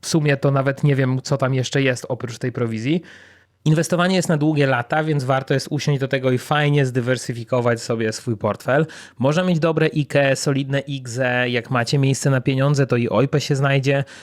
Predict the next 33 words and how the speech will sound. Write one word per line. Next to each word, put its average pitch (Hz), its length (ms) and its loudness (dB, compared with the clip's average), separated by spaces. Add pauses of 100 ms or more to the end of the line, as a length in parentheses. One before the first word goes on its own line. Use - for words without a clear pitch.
(160)
Można 123 220 2
mieć 170 160 0
rachunek 160 380 2
zagraniczny, 139 760 0 (360)
jeśli 139 320 -4
czujecie 143 360 2
się 139 100 -2
z - 80 -6
tym 135 260 -4
bezpiecznie 127 600 -2
i 131 160 -6
okej. 143 460 -2 (440)
Ja 139 140 2
osobiście 170 420 0
jestem 151 220 0 (260)
fanem 156 300 -2
posiadania 139 400 -2
kilku 147 360 0
kont 139 220 0
w 123 60 -4
różnych 135 380 2
instytucjach, 165 680 0
no 175 80 2
bo 147 100 0
jeśli 147 280 -2
już 160 180 0
interesujecie 156 760 0
się - 120 -4
swoimi 139 320 -2
pieniędzmi 139 420 -2
do 127 120 -2
tego 147 220 0
stopnia, 160 500 0